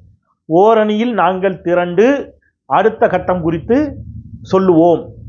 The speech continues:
ஆலோசிப்போம், சிந்திப்போம் என்று சொல்லிட்டார். அப்போ ஓரணியில் திரள வேண்டும் என்ற சிந்தனை கொண்டவர்கள் அடுத்தது ஒண்ணா சேர போறாங்க அப்படின்னா யாரெல்லாம்?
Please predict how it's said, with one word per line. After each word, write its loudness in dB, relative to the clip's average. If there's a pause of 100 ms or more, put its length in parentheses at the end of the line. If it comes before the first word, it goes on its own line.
(100)
ஆலோசிப்போம், 0
சிந்திப்போம் -4
என்று -4
சொல்லிட்டார். -6 (960)
அப்போ 0 (120)
ஓரணியில் 2
திரள 0
வேண்டும் -2
என்ற -2
சிந்தனை -2
கொண்டவர்கள் 0 (440)
அடுத்தது 2 (640)
ஒண்ணா 0
சேர 2
போறாங்க 0 (340)
அப்படின்னா 0
யாரெல்லாம்? 2